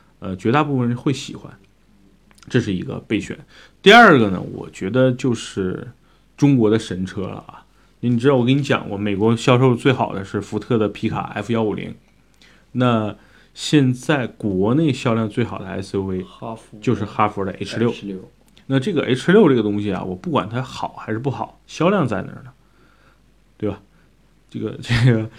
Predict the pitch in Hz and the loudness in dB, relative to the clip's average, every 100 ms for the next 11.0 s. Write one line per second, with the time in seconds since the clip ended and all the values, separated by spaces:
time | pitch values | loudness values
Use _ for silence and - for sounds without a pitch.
0 | - - _ - - 117 160 196 175 160 | -20 -20 _ -6 4 4 6 4 2 0
1 | 147 131 117 104 98 - - 101 117 143 | -4 -4 -6 -4 -6 -6 -6 -4 -2 -2
2 | 123 104 - 98 107 113 135 - 180 180 | -2 -2 -6 -8 -2 0 -2 -2 -2 -2
3 | 180 180 123 - 196 175 143 135 120 107 | -2 -2 -6 -4 -2 0 -2 -4 -6 -6
4 | 107 - - 107 113 143 120 101 95 104 | -6 -8 -4 -4 -2 -2 0 -2 -4 -6
5 | 110 113 113 - 110 107 - _ _ _ | -4 -6 -8 -6 -4 -4 -6 _ _ _
6 | _ _ _ _ _ - 175 208 110 95 | _ _ _ _ _ 2 4 6 4 2
7 | 98 107 156 - - 113 131 175 143 98 | 2 2 0 -2 2 6 8 6 2 -2
8 | 87 98 - 107 98 - - 113 127 165 | -6 -6 -4 -2 -4 -6 -2 0 2 4
9 | 170 107 90 92 120 147 127 123 123 110 | 4 4 0 -2 2 4 4 2 0 -2
10 | 110 113 104 95 - 117 107 104 110 - | -2 0 -4 -4 -4 -2 -2 -2 -4 -6